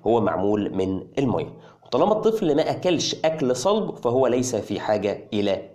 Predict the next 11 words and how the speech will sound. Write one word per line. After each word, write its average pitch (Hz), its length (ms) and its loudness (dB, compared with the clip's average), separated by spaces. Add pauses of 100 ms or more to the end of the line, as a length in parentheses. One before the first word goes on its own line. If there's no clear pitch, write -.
(160)
الماء. 120 300 2 (760)
طيب، 147 300 2
هل 202 140 0
يحتاج 214 340 -2
إلى 175 140 4
رضعة 190 320 4
أعشاب 208 400 2
عشان 127 280 0
المغص 156 440 2
والكلام 127 420 0
ده؟ 214 280 -2